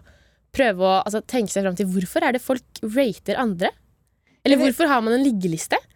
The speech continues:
Speaker 1: Er det, altså, det kan hende at fordi i noen miljøer så får man jo status for hvor mange man har ligget med. Jo flere du har ligget med, jo kulere er du, ikke sant?
Speaker 2: Mm.
Speaker 1: Eh, at man kanskje da har behov for å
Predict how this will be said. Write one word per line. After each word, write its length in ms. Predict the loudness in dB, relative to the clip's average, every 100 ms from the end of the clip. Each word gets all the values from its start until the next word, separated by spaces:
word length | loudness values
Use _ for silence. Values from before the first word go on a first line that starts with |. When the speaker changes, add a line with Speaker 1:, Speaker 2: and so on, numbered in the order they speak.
| _ _ 2
Speaker 1:
Er 180 | 4
det, 80 | 2
altså, 140 | 0 -2
det 100 | -2
kan 240 | 0 0
hende 200 | 2 2
at 100 | 0
fordi 260 | 0 -2 -2 -6 _ _ _ _ _ _
i 380 | -2 0 0 0
noen 180 | 2 2
miljøer 240 | 2 2 0
så 80 | -2
får 120 | -2
man 100 | -2
jo 60 |
status 600 | -4 -4 -4 -4 -4 -4 -8
for 160 | -2 0
hvor 180 | 0 -2
mange 220 | 0 -2
man 100 | -2
har 80 | -2
ligget 240 | -4 -4
med. 120 | -2 -2
Jo 60 |
flere 280 | 0 0 0
du 60 | 0
har 0 |
ligget 120 | -2 -2
med, 160 | -2
jo 140 | 0 0
kulere 240 | 0 -2
er 40 |
du, 80 | -2
ikke 120 | -2
sant? 300 | -2 -4 -6 -12 -6
Speaker 2:
Mm. 220 | -4 0
Speaker 1:
Eh, 200 | 2 2
at 80 | 2
man 100 | 0
kanskje 280 | -2 0 0
da 280 | 2 0 -2 _
har 160 | -4 -2
behov 320 | -2 -4 -6
for 140 | 0
å 160 | 0